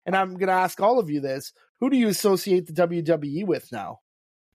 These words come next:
There's no answer to that. We used to say Austin. We used to say The Rock. We, at one point, we used to say Triple H. Maybe not as big as Austin and The Rock. But when Cody starts getting the title and the promotional alley starts going for that,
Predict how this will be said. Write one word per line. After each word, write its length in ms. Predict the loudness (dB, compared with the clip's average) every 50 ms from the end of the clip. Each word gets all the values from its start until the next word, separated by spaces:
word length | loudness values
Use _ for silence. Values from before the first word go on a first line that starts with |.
| _ _ _ _ _ _ _ _ _ _ _ _ _ _ _ _ _ _ _ _ _ _ _ _ _ _ -6
There's 160 | -4 -2 2
no 200 | 2 4 6 6
answer 320 | 6 4 2 2 0 -2
to 80 | 0 2
that. 220 | 2 0 0 0
We 100 | -2 -2
used 160 | -4 -4 -4 -4
to 60 | -4
say 200 | 0 0 0 2 2
Austin. 480 | 4 4 4 4 2 0 -4 -6 -4 -6
We 100 | -6 -6
used 140 | -8 -8
to 60 | -6 -2
say 140 | 0 0
The 100 | 2 0
Rock. 420 | 2 2 4 4 6 4 4 0 -2
We, 200 | -4 -4 -4 -4
at 180 | -6 -10 -4 0
one 180 | 0 0 0
point, 200 | 2 0 0 0
we 80 | -2 -6
used 140 | -6 -6 -6
to 60 | -4
say 160 | -2 -2 -2
Triple 360 | 0 -2 -4 -2 0 2 2
H. 220 | 2 2 0 -2 -4
Maybe 180 | -6 -2 0
not 160 | 0 0 0 0
as 100 | -2 -4
big 180 | -4 -2 0
as 120 | 0 2 2
Austin 340 | 2 2 2 0 -4 -6
and 80 | -6 -6
The 60 | -6
Rock. 280 | -4 -4 -4 -4 -4 -8 _ _ _ -20 -20 -20 _ _ _ 0
But 200 | 2 2 2 2
when 160 | -2 -4 -6
Cody 300 | -2 0 0 2 2 0
starts 320 | 0 0 0 0 0 0 0
getting 240 | 0 0 0 0 -2
the 80 | -4
title 440 | -2 -2 0 0 0 2 0 0 0
and 120 | -2 -4
the 60 | -6 -6
promotional 640 | -6 -4 0 2 2 2 0 0 0 2 4 4
alley 300 | 4 4 4 4 4 2
starts 320 | 2 -2 -2 -2 -2 -4 -4
going 280 | -4 -4 -4 -4 -6
for 140 | -6 -4 0
that, 300 | 0 2 2 2 0 -2